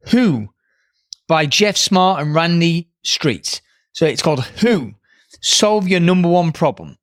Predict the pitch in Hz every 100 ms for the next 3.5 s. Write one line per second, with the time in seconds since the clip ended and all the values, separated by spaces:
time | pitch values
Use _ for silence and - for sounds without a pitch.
0 | _ _ _ _ - - 269 240 208 202
1 | 175 135 87 - _ _ _ _ _ 175
2 | 165 - 165 160 160 - 151 170 165 139
3 | - - 175 180 170